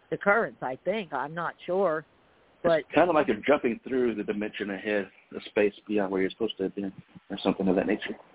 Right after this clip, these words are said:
Speaker 1: I don't, like, I don't understand. Like, wh-, when, when we were, w-, when we were on the mountain and that meteor, and that meteor do-, documentary, if anybody listening here, di-,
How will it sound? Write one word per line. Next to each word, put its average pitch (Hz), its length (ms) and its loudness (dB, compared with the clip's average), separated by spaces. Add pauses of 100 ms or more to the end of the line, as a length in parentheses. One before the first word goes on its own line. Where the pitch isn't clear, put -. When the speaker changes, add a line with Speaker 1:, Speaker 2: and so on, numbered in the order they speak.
(560)
Speaker 1:
I 220 160 2
don't, 254 180 2 (120)
like, 208 240 -2
I 214 120 4
don't 247 280 -2
understand. 202 560 -2
Like, 156 160 -2
wh-, 180 340 -4
when, 185 220 -2 (100)
when 185 300 0
we 240 140 4
were, 233 180 4
w-, 175 280 -4 (560)
when 214 220 2
we 247 140 2
were 233 200 4
on 190 220 0
the 175 240 4
mountain 196 440 -4
and 160 280 -12
that 190 240 -4
meteor, 180 560 -4
and 196 140 2
that 285 160 2
meteor 196 400 -2
do-, 165 560 0
documentary, 170 440 2
if 180 60 -2
anybody 226 380 2
listening 202 420 0
here, 175 200 -2
di-, 190 260 4